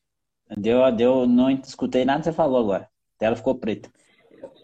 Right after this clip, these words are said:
Speaker 1: Letícia,
Speaker 2: falei que é o
Speaker 1: eu, você
Speaker 2: primeiro,
Speaker 1: tá, você
Speaker 2: eu
Speaker 1: tá me vendo?
Speaker 2: Tô,
Speaker 1: Você tá me vendo,
Speaker 2: perfeito.
Speaker 1: Marcelo?
Speaker 2: Tô.
Speaker 1: É porque a
Speaker 2: Tô.
Speaker 1: Letícia escreveu aqui que eu não tô aparecendo. Será que é pra, pra todo mundo?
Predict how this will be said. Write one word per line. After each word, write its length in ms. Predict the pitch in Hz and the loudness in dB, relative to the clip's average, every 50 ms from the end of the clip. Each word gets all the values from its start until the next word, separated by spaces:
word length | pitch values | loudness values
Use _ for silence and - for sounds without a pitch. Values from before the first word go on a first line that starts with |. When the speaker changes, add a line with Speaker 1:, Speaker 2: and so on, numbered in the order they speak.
| _ - | _ -2
Speaker 1:
Letícia, 300 | 135 143 143 - 165 175 | -2 0 2 4 4 4
Speaker 2:
falei 160 | 160 - - | 4 2 0
que 60 | 135 135 | 0 2
é 40 | 135 | 2
o 40 | 139 | 2
Speaker 1:
eu, 140 | 135 135 | 4 2
você 0 | 123 | 0
Speaker 2:
primeiro, 400 | - 135 - - 151 - - - | 0 -2 -2 0 0 0 -2 -4
Speaker 1:
tá, 40 | - - | -6 -4
você 100 | - 185 | -2 0
Speaker 2:
eu 60 | - | 2
Speaker 1:
tá 100 | 226 220 | 2 4
me 140 | 202 180 139 | 4 4 2
vendo? 480 | 131 156 180 220 214 147 120 107 - _ _ _ - - - - - - _ - _ - - _ _ _ _ | 4 4 2 2 2 0 -2 -4 -8 _ _ _ -20 -20 -20 -20 -20 -20 _ -20 _ -20 -20 _ _ _ _
Speaker 2:
Tô, 80 | - 339 370 440 | -6 -4 -2 0
Speaker 1:
Você 120 | - - | 0 0
tá 80 | 131 135 | 0 0
me 80 | 135 131 | 0 0
vendo, 80 | 104 113 | 0 0
Speaker 2:
perfeito. 200 | 123 143 160 165 | 0 0 2 0
Speaker 1:
Marcelo? 340 | 151 - - 113 101 95 - _ - - - _ _ _ - - _ _ _ _ _ _ _ _ _ _ | 0 -2 -2 -2 -4 -4 -6 _ -20 -20 -20 _ _ _ -20 -20 _ _ _ _ _ _ _ _ _ _
Speaker 2:
Tô. 420 | - 262 254 254 220 196 180 - _ _ _ _ _ _ _ - | -6 -4 -2 0 0 0 -2 -4 _ _ _ _ _ _ _ -2
Speaker 1:
É 80 | - 269 | -2 0
porque 140 | - - | 2 2
a 40 | 160 | 2
Speaker 2:
Tô. 60 | 160 | 4
Speaker 1:
Letícia 200 | 170 156 151 151 | 4 4 4 2
escreveu 420 | 147 147 - - 156 151 135 147 147 | 0 0 0 2 2 4 4 4 2
aqui 180 | 143 143 147 139 | 2 0 0 0
que 60 | 147 | 0
eu 60 | 143 | -2
não 80 | 143 131 | -2 0
tô 80 | - | 0
aparecendo. 680 | 139 135 - - 127 135 127 123 - - 131 151 160 156 | 0 2 2 2 2 2 2 0 -2 -4 -4 -2 -4 -4
Será 260 | - - 120 123 131 131 | -6 -4 -2 0 0 0
que 80 | - | -2
é 20 | 135 | -4
pra, 280 | - 113 113 101 - - | -2 -2 -2 -2 -2 -6
pra 160 | - 113 104 | -12 -12 -10
todo 220 | - 110 110 110 | -8 -8 -6 -4
mundo? 260 | 113 127 160 180 170 | -4 -2 -2 -4 -6